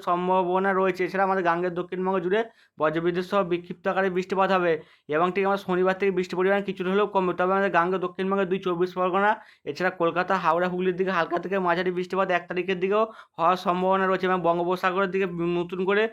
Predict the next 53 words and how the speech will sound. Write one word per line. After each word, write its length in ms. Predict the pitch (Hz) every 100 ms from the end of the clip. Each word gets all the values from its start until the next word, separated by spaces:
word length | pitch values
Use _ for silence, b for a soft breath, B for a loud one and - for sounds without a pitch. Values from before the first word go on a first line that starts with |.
| B B
চার 160 | - 156
তারিখের 300 | 165 175 185
দিকে 140 | 180 196
একটা 140 | 196
নিম্নচাপ 420 | 190 180 185 196 196
তৈরি 160 | 196 190
হবে, 120 | 180
তা 80 | 185
ক্রমশ 360 | - 175 185 196 202
পাঁচ 180 | 175 170
তারিখ 180 | 185 196
পেরিয়ে 300 | 196 185 196
ছ 80 | 190 170
তারিখের 320 | 170 180 185 180
দিকে 220 | 190 214 226 B B
আমাদের 200 | 139 170
গাঙ্গের 300 | 165 170 190
দক্ষিণবঙ্গের 520 | 175 175 190 190 196
দিকে 160 | 180 185
ধেয়ে 180 | 180 185
আসার 160 | 180 196
ফলে 140 | 185 190
ছ 80 | -
তারিখের 340 | 165 175 180 185
দিকে 160 | 190 196
দু 80 | 185
এক 100 | 175
পশলা 220 | 180 190
ভারী 240 | 175 170 175
থেকে 180 | 185 190
অতি 180 | 180 185
ভারী 120 | 185
বৃষ্টিপাত 360 | 180 180 180 180
হতে 160 | 175 185
পারে। 160 | 190
বিশেষ 340 | 185 180 175 175 _
করে 200 | 190 202 233 B B
আমাদের 200 | - 151 170
দুই 100 | 185
চব্বিশ 300 | 190 180 180
পরগনার 300 | 185 185 190
দিকে 140 | 175 180
দমকা 300 | 170 170 190
ঝোড়া 240 | 175 180 180
বইতে 220 | 180 185
হয় 140 | 185 190
চল্লিশ 220 | 180 175
থেকে 160 | 180 185
পঞ্চাশ 320 | 175 175 175
কিলোমিটার 380 | - 185 185 185
গতি 240 | 175 185 180
দিয়ে 160 | 180
এবং 120 | 180